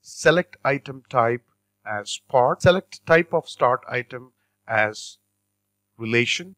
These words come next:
click in the value and type in the relation line that needs to be added. Click on Add Item. Repeat the process to add part comments, assembly comments,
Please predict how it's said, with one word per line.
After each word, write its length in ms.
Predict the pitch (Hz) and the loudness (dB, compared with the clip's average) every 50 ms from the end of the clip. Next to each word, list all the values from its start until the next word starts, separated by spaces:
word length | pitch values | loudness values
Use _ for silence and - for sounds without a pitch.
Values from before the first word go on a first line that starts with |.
| _ - | _ -2
click 260 | - 208 208 - - | 0 0 0 0 -4
in 160 | - 160 160 156 | -8 -8 -6 -6
the 80 | 147 | -2
value 640 | 135 135 127 120 117 117 113 117 113 113 120 120 123 _ _ _ _ _ _ - | 2 4 4 4 4 2 0 -4 -8 -8 -10 -10 -12 _ _ _ _ _ _ -16
and 180 | 117 117 117 - _ _ _ | -16 -16 -16 -18 _ _ _
type 300 | - 135 131 131 131 - | 0 2 2 2 0 -6
in 120 | 139 131 131 | -12 -10 -8
the 100 | 135 123 | -8 -6
relation 540 | 110 123 120 123 123 - - 135 123 120 117 | -6 -4 -4 -4 -4 -4 -8 -12 -12 -10 -6
line 320 | 117 113 113 113 113 113 _ _ - | -4 -4 -4 -6 -8 -12 _ _ -16
that 120 | 113 110 _ _ | -16 -16 _ _
needs 260 | 110 110 107 - - | -20 -20 -18 -18 -18
to 100 | - - | -18 -18
be 180 | 95 - - - - | -20 -20 -16 -6 0
added. 300 | 113 113 107 92 - - _ _ _ _ _ _ _ _ _ _ _ _ _ _ _ _ _ _ _ _ _ _ _ _ _ _ _ _ _ _ _ _ _ _ - | 2 2 2 2 0 -10 _ _ _ _ _ _ _ _ _ _ _ _ _ _ _ _ _ _ _ _ _ _ _ _ _ _ _ _ _ _ _ _ _ _ -12
Click 180 | - 123 - | -10 -2 2
on 260 | 139 127 120 117 120 - - | 2 2 2 2 -2 -4 -2
Add 280 | - 120 117 113 113 - | 2 2 2 2 0 -2
Item. 480 | - - 123 120 - - 123 113 123 - _ _ _ - | -2 -2 -2 -2 -4 -8 -10 -12 -12 -14 _ _ _ -8
Repeat 440 | 120 135 165 - - 240 220 185 | -4 -2 -2 0 0 0 -2 -2
the 80 | 180 196 | -4 -6
process 640 | - - 156 135 127 - - - 160 160 - - - _ _ _ _ - | -2 0 0 0 0 -2 -6 -8 -8 -8 -8 -12 -12 _ _ _ _ -12
to 120 | - - - | -12 -4 2
add 360 | 123 127 120 120 120 123 - - _ _ _ _ _ - | 4 4 6 6 4 0 -4 -8 _ _ _ _ _ 0
part 340 | - 147 147 165 165 _ - | 4 4 4 4 2 _ -2
comments, 600 | - 156 151 156 160 170 180 - - - - _ _ _ _ _ _ _ _ _ - | -2 -2 -2 -2 -6 -10 -10 -10 -12 -12 -14 _ _ _ _ _ _ _ _ _ -10
assembly 520 | 139 135 - - 147 147 147 151 156 160 | -10 -4 -2 -2 -2 -2 -2 -2 -2 -2
comments, 640 | - - 160 151 147 151 160 165 170 - - - - | 0 2 2 2 2 0 -4 -12 -12 -14 -16 -16 -16